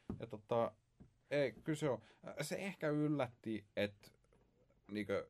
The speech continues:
jossakin niinkö parha-, pela-, eniten pelatuissa mapeissa, niin sillä oli oikeesti, siellä oli niinkö, että kaksi miljoonaa pelaajaa ladannut tämän mapin ja pelannut sitä,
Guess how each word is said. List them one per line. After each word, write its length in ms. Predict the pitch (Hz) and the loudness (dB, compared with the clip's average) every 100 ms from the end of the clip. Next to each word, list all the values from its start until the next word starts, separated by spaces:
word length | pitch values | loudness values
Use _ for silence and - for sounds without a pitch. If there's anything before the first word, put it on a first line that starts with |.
| - | -6
jossakin 480 | 110 123 - 127 107 | -4 -2 -2 -2 -2
niinkö 200 | 98 101 | -2 -4
parha-, 500 | - 117 117 104 101 - 80 92 85 87 104 | 0 0 0 0 -4 -4 -18 -18 -14 -10 0
pela-, 240 | 135 127 | 0 2
eniten 320 | 95 143 131 101 | 0 0 0 2
pelatuissa 460 | 92 90 92 - | 2 2 -4 -6
mapeissa, 540 | 95 92 98 92 - 76 | -6 -2 -2 -2 -4 -8
niin 140 | 80 | -8
sillä 200 | 92 92 | -6 -4
oli 120 | 87 | -2
oikeesti, 440 | 95 95 82 - 127 | -2 -2 -4 -6 -6
siellä 280 | 110 95 85 | 0 0 0
oli 120 | 82 | -2
niinkö, 260 | 76 73 | -6 -6
että 300 | 69 - - - _ _ _ _ - - _ _ _ 120 101 | -8 -8 -10 -10 _ _ _ _ -20 -20 _ _ _ -18 -4
kaksi 380 | 101 90 - 90 | -2 -2 -6 -8
miljoonaa 480 | 87 82 71 78 85 | -6 -4 -6 -6 -6
pelaajaa 440 | 73 78 80 69 - | -4 -2 -2 -6 -8
ladannut 460 | 80 69 71 65 - | -8 -6 -6 -10 -12
tämän 280 | 62 64 67 | -12 -10 -10
mapin 240 | 71 73 | -8 -6
ja 80 | 69 | -6
pelannut 440 | 69 71 73 90 | -6 -6 -6 -8
sitä, 320 | - - - | -12 -10 -10